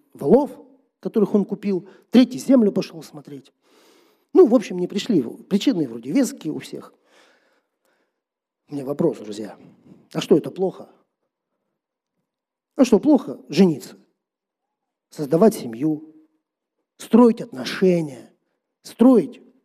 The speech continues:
квартиру, там, ремонт делать или дом строить. Вот, вот всё это вместе, да?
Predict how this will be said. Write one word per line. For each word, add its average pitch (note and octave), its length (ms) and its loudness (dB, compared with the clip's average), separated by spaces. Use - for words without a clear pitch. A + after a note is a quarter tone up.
квартиру, - 580 2
там, C3 180 -10
ремонт E3+ 440 2
делать D3+ 340 -2
или A2+ 160 -18
дом G3+ 300 2
строить. - 340 -12
Вот, - 180 -20
вот - 280 -16
всё A3+ 200 2
это - 180 -2
вместе, F3 420 -2
да? D3 200 -12